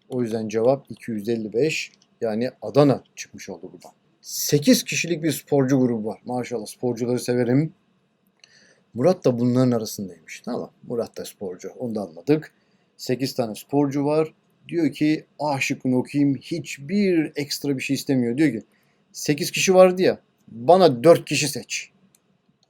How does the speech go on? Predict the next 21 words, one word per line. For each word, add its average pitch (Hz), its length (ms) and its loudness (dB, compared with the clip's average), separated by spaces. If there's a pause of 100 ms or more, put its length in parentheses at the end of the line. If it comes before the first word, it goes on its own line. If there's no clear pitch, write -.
Oho, 127 560 -2
A 131 60 4
maddesi 131 380 -2
çok 196 220 0
kolay. 107 240 -4 (400)
Sekizin 123 600 -2
dörtlüsü 143 340 2
o 139 80 6
zaman. 113 200 -4 (340)
Sekiz 110 420 -12
kişiden 113 440 -6
dört 143 160 4
kişi 117 140 -10
seçmemi 85 420 -12
istiyor. 143 480 -4 (800)
Çözümü 127 340 2
yapalım. 156 480 8 (380)
Dört 190 240 8
tane 143 220 8
geri 127 220 4
geliyorum. 117 640 0